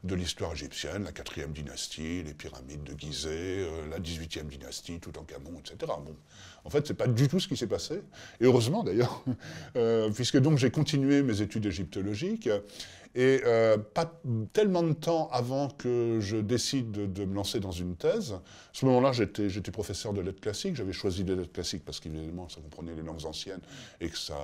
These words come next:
ça avait un rapport, euh, direct avec ce que, ce que je voulais faire.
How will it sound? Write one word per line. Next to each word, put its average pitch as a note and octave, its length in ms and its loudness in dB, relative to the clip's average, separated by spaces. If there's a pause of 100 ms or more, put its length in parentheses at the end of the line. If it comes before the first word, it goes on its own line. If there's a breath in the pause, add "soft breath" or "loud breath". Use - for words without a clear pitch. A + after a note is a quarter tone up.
(140)
ça - 140 -12
avait D#2 100 -8
un D2+ 60 -8
rapport, D#2 480 -8
euh, - 20 -6
direct F2+ 460 -6
avec D#2 200 -12
ce - 140 -12
que, D2+ 200 -12 (120)
ce - 160 -12
que D#2 140 -10
je D2 80 -8
voulais D2 160 -8
faire. F#3 300 -8